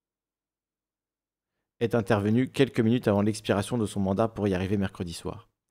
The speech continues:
Lapid a déclaré au président Reuven Rivlin : « Je m'engage envers vous, monsieur le président,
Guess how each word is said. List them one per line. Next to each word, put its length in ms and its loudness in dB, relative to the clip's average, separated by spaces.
Lapid 440 2
a 140 4
déclaré 680 2
au 100 4
président 600 2
Reuven 360 2
Rivlin : « 440 -2
Je 160 -2
m'engage 460 4
envers 260 4
vous, 140 0
monsieur 300 2
le 80 4
président, 540 -2